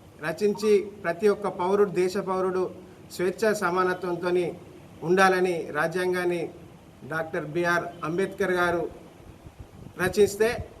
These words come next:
మరి ఆ యొక్క రాజ్యాంగాన్ని తుంగలో తొక్కుతూ భారత జనతా పార్టీ, మరి నరేంద్ర మోడీ గారు కావచ్చు, దేశ హోంశాఖ మంత్రి అమిత్ షా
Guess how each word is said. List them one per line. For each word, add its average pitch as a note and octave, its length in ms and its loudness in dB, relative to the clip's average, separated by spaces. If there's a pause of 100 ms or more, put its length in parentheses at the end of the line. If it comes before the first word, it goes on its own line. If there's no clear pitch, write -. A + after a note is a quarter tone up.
(120)
మరి F3+ 200 4 (840)
ఆ F3 120 4
యొక్క G#3+ 140 2 (140)
రాజ్యాంగాన్ని G#3+ 580 4
తుంగలో G3+ 340 4
తొక్కుతూ F#3+ 300 -2 (1000)
భారత G3 260 4 (160)
జనతా F#3+ 300 0 (100)
పార్టీ, F3 280 -2 (640)
మరి D#3 200 -4 (300)
నరేంద్ర F#3 380 2
మోడీ F3+ 240 2
గారు F3+ 120 2 (100)
కావచ్చు, F#3+ 340 -2 (1300)
దేశ F#3+ 180 0 (120)
హోంశాఖ F#3+ 400 0 (120)
మంత్రి E3+ 300 -2 (380)
అమిత్ F3 260 0
షా F3+ 100 2